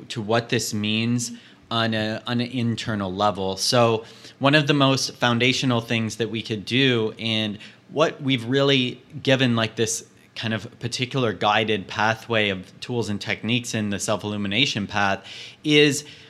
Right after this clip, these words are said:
that we can go back within, into these individual codes within our consciousness, and we can start to reprogram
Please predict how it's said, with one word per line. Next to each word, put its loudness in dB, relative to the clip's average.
that 2
we -2
can 4
go 6
back 2
within, 0
into 0
these -2
individual 0
codes 2
within 0
our 0
consciousness, -4
and -4
we -4
can -2
start 0
to -4
reprogram -2